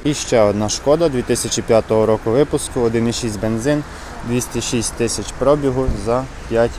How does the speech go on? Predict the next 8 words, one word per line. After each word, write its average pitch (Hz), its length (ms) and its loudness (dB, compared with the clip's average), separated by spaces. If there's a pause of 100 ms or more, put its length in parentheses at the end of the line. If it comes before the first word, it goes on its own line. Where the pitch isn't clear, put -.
(140)
шістсот. 113 340 -4 (1120)
Ось 110 120 -2
такий 117 320 0 (100)
Peugeot 113 280 2
п'ятсот 131 380 -2
вісім 143 300 -2
тут 135 220 -4
з'явився 139 540 2